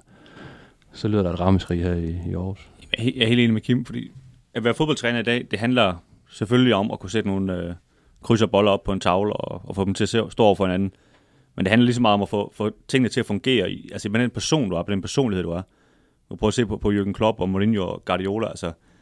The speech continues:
Speaker 2: jeg ved godt, Guardiola, han, han har også ry for at være god taktisk, men, men ellers er det jo ikke sådan, fordi de er de bedste taktikere nødvendigvis, men, men det er nogle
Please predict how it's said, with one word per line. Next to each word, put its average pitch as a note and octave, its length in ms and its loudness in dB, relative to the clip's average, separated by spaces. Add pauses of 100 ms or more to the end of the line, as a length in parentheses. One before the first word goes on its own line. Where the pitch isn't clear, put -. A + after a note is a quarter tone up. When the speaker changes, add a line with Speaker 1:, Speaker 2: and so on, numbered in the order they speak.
(760)
Speaker 2:
jeg - 80 -10
ved G#2+ 80 -2
godt, G#2 160 0
Guardiola, G#2+ 380 2
han, G#2 120 2
han A2 120 -2
har G#2 60 4
også A2 160 4
ry B2 60 6
for A2 80 4
at G2 60 0
være G2+ 60 0
god A#2+ 160 2
taktisk, A2+ 340 0
men, G#2 180 -2
men G#2+ 40 0
ellers B2+ 220 0
er B2+ 40 2
det A#2 40 2
jo C3+ 40 2
ikke C#3+ 80 -2
sådan, C#3+ 120 0
fordi C#3+ 80 -2
de A2 100 -4
er G#2 40 -2
de G2+ 60 -4
bedste A#2 220 -2
taktikere - 960 -4
nødvendigvis, F#2 480 0
men, F#2+ 240 -2
men G2 160 -2
det G#2 40 2
er G2+ 40 4
nogle G#2+ 220 4